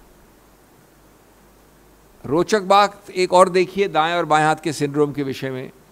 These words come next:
दो हज़ार इक्कीस सितंबर में लखनऊ में मीटिंग होती है जीएसटी Council की, फ़ोर्टी फ़िफ्थ मीटिंग, पैंतालीसवीं मीटिंग। उसमें माननीय वित्त मंत्री निर्मला सीतारमण जी कहती हैं कि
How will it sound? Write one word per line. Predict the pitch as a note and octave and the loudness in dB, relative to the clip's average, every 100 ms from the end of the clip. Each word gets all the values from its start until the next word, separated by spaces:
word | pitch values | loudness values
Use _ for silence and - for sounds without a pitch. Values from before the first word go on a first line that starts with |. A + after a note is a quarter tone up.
| _ _ _ | _ _ _
दो | B2 D#3 | -6 -2
हज़ार | G3 G#3 G#3 | 2 2 2
इक्कीस | F#3 - G#3 | 0 -4 -8
सितंबर | - E3 - F3 F#3+ G3+ | -6 -6 -4 -4 -2 -2
में | G3 | -2
लखनऊ | F#3+ D#3 E3 F#3+ | -2 -2 0 0
में | G3 F#3+ | 2 0
मीटिंग | F3 F#3+ F3 | -2 -2 -2
होती | F3 F#3+ F3+ | -4 -2 -2
है | F#3+ - - _ | -2 -8 -20 _
जीएसटी | - D3+ E3 - F#3 | -6 -2 -2 -4 -4
Council | D#3 D#3 - E3+ | -4 -4 -6 -8
की, | E3 F3 - _ _ _ _ | -8 -12 -14 _ _ _ _
फ़ोर्टी | - D3+ F3 | -2 0 0
फ़िफ्थ | - E3+ - | -2 -4 -4
मीटिंग, | D#3 D3+ D#3 D#3+ - - - - | -8 -6 -8 -12 -16 -20 -20 -18
पैंतालीसवीं | C3 C#3+ C#3+ D3+ D3 E3+ | -10 -4 -4 -6 -10 -10
मीटिंग। | D3+ C#3 D3 - _ _ _ - - | -10 -12 -16 -20 _ _ _ -20 -18
उसमें | C#3+ - E3 | -16 -10 -4
माननीय | D#3 D#3 E3+ | -2 0 -2
वित्त | D#3+ D3+ | -4 -4
मंत्री | E3 E3 D#3 E3+ D#3+ | -4 -4 -2 -2 -2
निर्मला | D3 D3+ D#3 | -4 -4 -4
सीतारमण | D#3 D3+ D3+ D3+ | -4 -6 -4 -6
जी | D3 D#3 | -6 -6
कहती | C3+ B2 D3 | -6 -8 -8
हैं | C3+ C#3+ _ _ _ _ _ _ _ _ _ - | -8 -10 _ _ _ _ _ _ _ _ _ -2
कि | G3 G#3+ G#3+ | 4 4 4